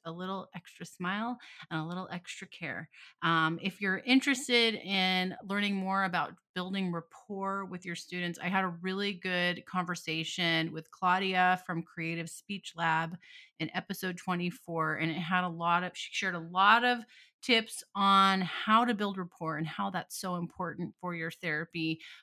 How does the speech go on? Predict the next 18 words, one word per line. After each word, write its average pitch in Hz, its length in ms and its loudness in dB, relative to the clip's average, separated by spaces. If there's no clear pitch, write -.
um, 156 340 -2
and 160 160 2
the, 160 160 -2
and 160 100 0
the 160 60 0
progress 156 560 -2
you 175 80 -2
make 151 180 -2
with 165 160 -16
your 156 120 -8
students. - 640 -12
So 202 80 -6
that's 226 180 6
just 359 180 2
one 262 180 8
example, 175 600 2
is 151 180 -6
like, 143 260 -4